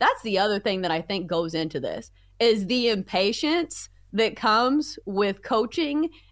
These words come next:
and playing for a team in the New England area. You know,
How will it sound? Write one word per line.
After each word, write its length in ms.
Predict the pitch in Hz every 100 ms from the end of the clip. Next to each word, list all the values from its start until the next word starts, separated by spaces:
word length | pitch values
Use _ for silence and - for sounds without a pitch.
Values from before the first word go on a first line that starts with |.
| -
and 320 | 208 180 190
playing 400 | - 214 240 269
for 180 | 277 220
a 60 |
team 440 | 202 233 202 196 190 190 _ _ _ _
in 180 | 220 226
the 80 | 220
New 200 | 214 214
England 560 | 220 220 208 196 185 -
area. 560 | 175 165 147 - 87 208 _
You 120 | 185
know, 240 | 185 180